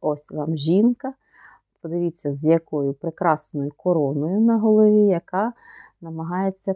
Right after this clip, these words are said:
приборкати, а, свій норов і свої бажання. Все ж таки знову карти перегукуються. Та? Мова йде про те, що вам необхідно буде себе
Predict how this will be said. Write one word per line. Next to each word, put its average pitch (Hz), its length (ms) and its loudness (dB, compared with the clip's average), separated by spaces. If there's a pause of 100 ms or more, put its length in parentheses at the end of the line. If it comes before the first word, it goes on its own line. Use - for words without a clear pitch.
приборкати, 202 960 -2 (680)
а, 156 420 -10 (240)
свій 190 420 4
норов 165 460 6 (100)
і 214 60 4
свої 190 600 2 (340)
бажання. 151 760 -2 (680)
Все - 240 2
ж - 160 -6
таки 208 260 -2
знову 196 680 4
карти - 500 -6 (180)
перегукуються. 185 1000 -6
Та? 196 240 -4 (800)
Мова 208 440 4
йде 202 340 8
про 175 220 0
те, 180 220 -4
що 175 320 -4
вам 175 340 4
необхідно 208 680 6
буде 156 360 2
себе 180 500 4